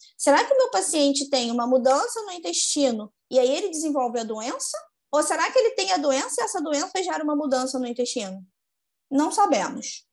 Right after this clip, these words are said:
Quem veio primeiro, o ovo ou a galinha? Não sabemos, nunca saberemos.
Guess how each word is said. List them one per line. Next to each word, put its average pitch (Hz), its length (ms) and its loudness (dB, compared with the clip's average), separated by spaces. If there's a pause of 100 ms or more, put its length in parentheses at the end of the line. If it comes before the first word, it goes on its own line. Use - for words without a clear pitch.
(120)
Quem 208 140 -4
veio 240 180 2
primeiro, 262 500 4 (260)
o 240 80 -2 (100)
ovo 214 120 -4
ou 233 60 0
a - 20 -4
galinha? 269 460 0 (200)
Não 208 120 -8
sabemos, 262 440 0
nunca 269 220 2
saberemos. 269 600 -2